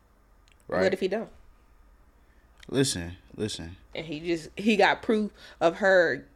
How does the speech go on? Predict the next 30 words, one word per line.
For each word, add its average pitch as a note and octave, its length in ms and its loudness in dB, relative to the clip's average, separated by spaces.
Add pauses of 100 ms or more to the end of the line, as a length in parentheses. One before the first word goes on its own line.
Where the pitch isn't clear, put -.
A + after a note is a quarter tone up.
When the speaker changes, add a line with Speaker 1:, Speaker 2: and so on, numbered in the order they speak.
(160)
Speaker 2:
grabbing F3+ 400 2
the D#3 80 -4
guy's F#3 360 0
phone E3 300 -2
and D#3 140 -8
doing D#3 240 -4
this. D3 240 -10 (880)
And D#3+ 100 -8
that's D#3+ 160 -10
proof. E3 360 -8 (2500)
Speaker 1:
If, G#2+ 260 -2
if, G#2 280 -4
if G#2 140 -6
he D#3 100 0
went D#3 200 4
to B2 100 4
this A2+ 180 0
extreme A#2 800 0
Speaker 2:
Mm-hmm. C4+ 300 -6
Speaker 1:
to E2+ 260 -8 (100)
pay G2 160 -2
out F2+ 160 0
a - 40 -8
thousand, G#2 460 -2 (540)
I'm A#2 140 0
sure B2 240 4
he A2+ 160 -2
would F#2+ 160 -2
want F#2 180 -4
specifics. - 680 -12